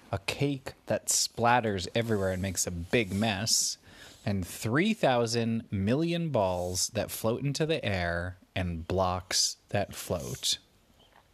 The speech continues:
Once upon a time, a long time ago, there was a big boy whose name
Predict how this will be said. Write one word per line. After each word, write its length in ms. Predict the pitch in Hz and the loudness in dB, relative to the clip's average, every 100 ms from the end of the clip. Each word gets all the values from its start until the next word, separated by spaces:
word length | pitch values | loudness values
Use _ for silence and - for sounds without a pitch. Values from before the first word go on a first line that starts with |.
| - - - - - - - - | -18 -16 -16 -16 -18 -20 -20 -4
Once 400 | 104 139 180 - | 2 2 2 -2
upon 300 | - 147 143 | 0 0 2
a 80 | |
time, 720 | 143 104 87 85 82 85 92 90 - - - - | 0 -2 0 0 -2 -2 -4 -8 -14 -20 -16 -6
a 60 | |
long 500 | 85 92 113 123 123 | 0 4 4 4 0
time 240 | 117 120 123 | -2 0 0
ago, 600 | 110 90 80 82 110 107 - - - - _ | -2 -2 -2 -4 -4 -6 -8 -20 -20 -20 _
there 140 | - 92 | -2 0
was 680 | 92 120 151 160 - - - | 4 4 4 2 0 0 0
a 100 | 143 | 0
big 380 | 156 127 104 90 | 0 2 0 0
boy 460 | 95 90 87 87 92 - - | 0 0 0 -2 -4 -8 -4
whose 220 | 95 98 | -2 0
name 540 | 98 92 90 87 92 | 0 0 -2 -2 -4